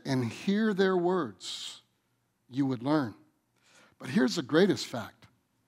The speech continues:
is that when you become born again, the Holy Spirit resides inside you. And let me just tell you, the Holy Spirit said, "I will tell you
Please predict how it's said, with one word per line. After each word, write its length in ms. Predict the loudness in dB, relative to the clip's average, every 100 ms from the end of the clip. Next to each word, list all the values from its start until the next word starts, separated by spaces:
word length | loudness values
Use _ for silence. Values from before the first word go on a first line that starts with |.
| _ _ _ _ _ _ _ -4
is 80 | 6
that 140 | 8
when 180 | 8 8
you 80 | 8
become 360 | 4 4 4
born 240 | 6 8 6
again, 280 | 6 6 6
the 80 |
Holy 340 | 4 6 6 4
Spirit 420 | 0 2 2 2
resides 540 | 0 -2 0 -2 -2
inside 520 | -4 -6 -6 -8 -8 -8
you. 180 | -10 -12 _ _ _ _ _ _ _ _ _ _ _ _ _ _ _ _ _ _ _ _ _ _ _ _ _
And 80 | -2
let 80 | 2
me 80 | 2
just 200 | -2 2
tell 160 | 4
you, 140 | 4 0 -12 _ _ _ _ _ _ _ _ _ _ _ -10
the 60 |
Holy 400 | 0 6 8 6
Spirit 460 | 4 0 2 2 2
said, 580 | 0 2 4 2 0 -10 _ _ _ _ _ _ _ _
"I 280 | 8 8 8
will 280 | 4 2 2
tell 480 | -2 0 4 4 2
you 560 | 0 -2 -2 -4 -6